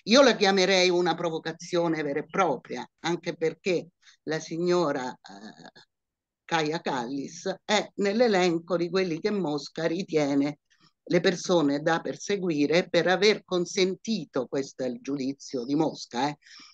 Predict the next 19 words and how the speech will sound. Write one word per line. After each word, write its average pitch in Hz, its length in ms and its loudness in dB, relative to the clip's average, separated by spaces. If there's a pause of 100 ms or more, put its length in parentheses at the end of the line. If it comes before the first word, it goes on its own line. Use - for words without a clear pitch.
(200)
eh, 127 500 2 (140)
lo 135 140 -2
prendiamo 143 960 2
con 131 300 -6
tutte 190 320 0
le 170 140 2
pinze, 170 560 -2
ma 185 160 0
per 208 160 -2
aver 240 240 2
consentito 214 720 -4
insieme 151 500 0
al 147 100 -4
ministro 170 640 -2
della 160 220 0
cultura 170 580 -2 (400)
l'abbattimento 190 1300 2
delle 185 340 0
statue, 151 800 -2